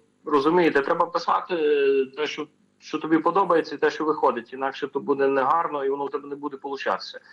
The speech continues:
От, е, мені подобається писати детективи-трилери, і, е, я їх не писатиму. Я їх буквально візьму ті, що вже написані, і буду готувати до друку. Написати я їх просто не встигну, розумієте?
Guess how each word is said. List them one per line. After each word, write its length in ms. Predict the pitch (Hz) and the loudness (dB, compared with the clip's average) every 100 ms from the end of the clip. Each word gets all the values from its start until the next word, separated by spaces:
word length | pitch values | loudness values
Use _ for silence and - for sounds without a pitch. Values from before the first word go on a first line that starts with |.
| - - - _ _ | -20 -20 -20 _ _
От, 340 | 135 135 127 - | 2 4 4 4
е, 360 | 139 139 139 | 8 8 8
мені 280 | 147 196 311 | 6 6 6
подобається 520 | 233 208 202 180 170 | 4 4 4 2 0
писати 420 | 165 - 190 - 170 - - | -4 -2 -2 -2 -6 -10 -6
детективи-трилери, 960 | 170 165 170 185 170 170 208 190 170 156 | -4 -4 0 2 2 4 4 6 6 4
і, 580 | 156 156 151 147 147 143 | 2 0 4 4 4 6
е, 320 | 143 143 143 | 6 6 6
я 260 | 139 175 196 | 2 2 2
їх 220 | 185 180 | 0 0
не 80 | 202 | 0
писатиму. 540 | 202 - - 143 135 | 0 0 0 -2 -6
Я 160 | 139 175 | -4 -6
їх 200 | 160 156 | -6 -8
буквально 640 | 165 170 180 175 170 160 | -4 0 2 4 2 2
візьму 280 | 160 160 185 | -2 -2 -4
ті, 140 | 185 | -4
що 140 | 175 165 | -6 -4
вже 160 | 151 | -2
написані, 580 | 170 170 214 208 180 160 | -2 0 -2 -2 -2 -2
і 20 | |
буду 220 | 151 156 151 | -2 -2 -2
готувати 480 | 160 156 165 160 | -2 0 0 0
до 120 | 160 160 | -6 -2
друку. 380 | 160 139 123 | 2 2 0
Написати 520 | 123 139 160 196 202 175 | -2 -2 0 0 0 0
я 140 | 175 | 0
їх 120 | 160 | -2
просто 300 | 170 165 - | -4 -6 -6
не 80 | 170 | -6
встигну, 480 | 156 156 120 120 120 | -2 0 0 -2 -8
розумієте? 540 | 123 135 165 151 135 | -6 -4 -4 -4 -4